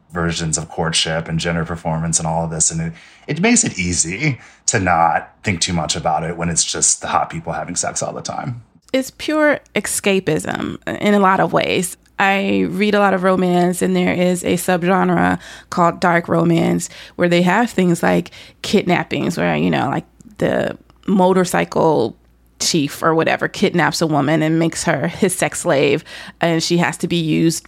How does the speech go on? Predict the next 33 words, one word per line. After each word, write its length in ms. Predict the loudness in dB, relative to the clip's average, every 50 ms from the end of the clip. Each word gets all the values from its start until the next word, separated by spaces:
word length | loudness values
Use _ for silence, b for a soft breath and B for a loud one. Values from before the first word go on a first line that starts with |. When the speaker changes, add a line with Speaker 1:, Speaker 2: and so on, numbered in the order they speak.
| -16 _
Speaker 2:
by 320 | -2 0 2 2 2 0 0 2
all 300 | 2 4 4 4 4 2
of 180 | 2 0 0 0
the 340 | 0 2 2 2 2 2 0 -6 -14 -20 _ _
members 600 | -2 0 0 0 0 0 0 0 2 0 2 2
of 140 | 0 -2 0
the 160 | 0 0 2
motorcycle 520 | 2 4 4 2 2 2 0 -2 -2 -2 -2
gang 380 | -2 0 0 0 0 0 0 0
in 120 | 0 2
order 220 | 2 4 2 2 2
to 160 | 0 -2 -2
be, 360 | 0 0 2 2 2 2 0
like, 220 | 0 -2 -4 -4 -4
initiated 680 | -4 -2 -2 -2 -2 -2 -2 -2 0 0 0 0 -2
or 60 | -2 -2
prove 220 | 0 0 0 2
herself 280 | 0 0 0 0 0 2
or 60 | 2
something 280 | 2 2 2 2 0
like 160 | 0 -2 -4 -4
that. 160 | -4 -4 -2
You 100 | -2 -2
know, 120 | 0 0
there's 180 | 0 0 0 0
things 260 | 0 -2 -2 -2 -2
like 180 | -4 -4 -2 -2
that. 300 | 0 2 2 2 2 0
And 160 | -2 -6 -6
then 140 | -6 -6 -6
there 240 | -4 -4 -2 -2
are, 100 | -2 -2
like, 280 | -2 -4 -4 -6 -6 -10